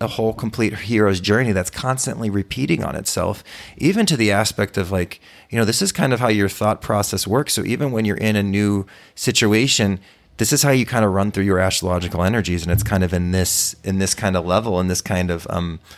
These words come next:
pattern. And so I've really been pulled, that's a great question. I've really been pulled to,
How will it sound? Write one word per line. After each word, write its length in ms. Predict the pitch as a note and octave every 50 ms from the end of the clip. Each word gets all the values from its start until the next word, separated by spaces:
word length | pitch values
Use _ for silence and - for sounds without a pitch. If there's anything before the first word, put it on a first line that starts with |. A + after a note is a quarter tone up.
| - - - _ _ _ _ -
pattern. 500 | - A2+ A2+ C#3 E3+ D#3 G#2+ F2+ F#2 G2+
And 200 | - - A2 G#2
so 320 | - - C3 A#2+ A#2 A#2 - - - - - - - - _ _ _ _ _ _ _ _ _ -
I've 240 | D3 D3 A#2+ A2+ C3
really 260 | F3 A#3 B3 C4 A#3+
been 300 | G3 F3+ C#3 A#2+ A2+ -
pulled, 340 | - - - D#3+ G3 - -
that's 220 | C3+ B2+ B2+ -
a 20 |
great 260 | G2+ - C3 E3 A3 -
question. 380 | - C3+ D3+ D#3+ - - A2+
I've 140 | G#2 G#2 F#2+
really 240 | A2 C#3+ F#3+ A3+ A#3+
been 160 | G#3+ G3+ C#3+
pulled 340 | - - D3 C#3 C#3 C3+ -
to, 380 | - - A#2+ A2+ A2 A2 A2